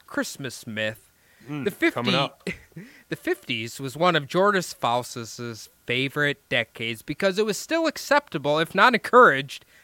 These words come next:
Speaker 1: to drink and drive, or at least have a beer with you while
Speaker 2: <laughs>
Speaker 1: driving at all times. Additionally, it was socially acceptable to blow cigarette smoke in kids' faces to toughen them up.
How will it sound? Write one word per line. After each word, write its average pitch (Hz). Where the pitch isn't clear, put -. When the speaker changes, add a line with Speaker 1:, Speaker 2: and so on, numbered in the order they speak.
Speaker 1:
to 160
drink 214
and 151
drive, 139
or 127
at 123
least 139
have 143
a 123
beer 120
with 147
you 151
while 160
Speaker 2:
<laughs> -
Speaker 1:
driving 131
at 127
all 196
times. 131
Additionally, 151
it 156
was 156
socially 175
acceptable 127
to 160
blow 139
cigarette 160
smoke -
in 127
kids' 131
faces 196
to 156
toughen 254
them 185
up. -